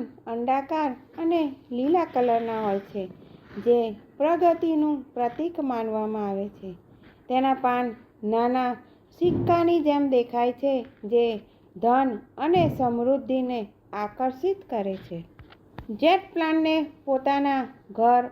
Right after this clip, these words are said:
ઓફિસ, દુકાન અથવા તો ઘરના પ્રવેશદ્વાર પર દક્ષિણ પૂર્વ દિશામાં લગાવવું જોઈએ, જેનાથી સફળતા અને સમૃદ્ધિ મેળવવા માટે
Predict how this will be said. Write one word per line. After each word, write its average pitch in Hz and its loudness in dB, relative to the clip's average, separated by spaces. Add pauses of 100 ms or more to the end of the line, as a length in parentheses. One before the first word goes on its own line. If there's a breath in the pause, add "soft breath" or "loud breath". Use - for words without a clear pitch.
(100)
ઓફિસ, 220 -4 (100)
દુકાન 226 -4 (480 soft breath)
અથવા 285 2
તો 277 2 (180)
ઘરના 320 2
પ્રવેશદ્વાર 247 0
પર 294 0 (540 soft breath)
દક્ષિણ 370 2
પૂર્વ 311 0
દિશામાં 262 -2 (260)
લગાવવું 220 0
જોઈએ, 247 0 (260)
જેનાથી 220 -4 (520 soft breath)
સફળતા 269 2 (300)
અને 392 2
સમૃદ્ધિ 254 -2
મેળવવા 220 0
માટે 214 -6